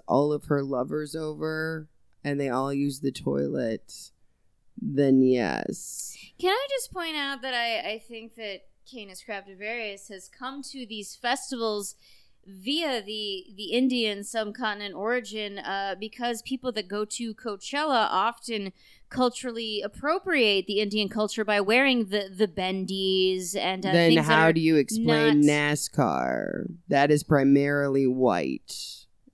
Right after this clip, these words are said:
Speaker 2: That is primarily white. How, however, uh,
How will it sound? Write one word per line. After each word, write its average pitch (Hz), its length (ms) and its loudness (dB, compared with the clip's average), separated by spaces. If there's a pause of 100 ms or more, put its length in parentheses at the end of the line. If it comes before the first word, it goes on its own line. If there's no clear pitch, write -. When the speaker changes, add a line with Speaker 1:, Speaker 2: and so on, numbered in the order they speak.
(120)
Speaker 2:
That 240 280 2
is 285 300 -4
primarily 233 680 -6
white. 190 440 -4
How, 208 380 -2
however, 214 720 -2
uh, 190 600 -2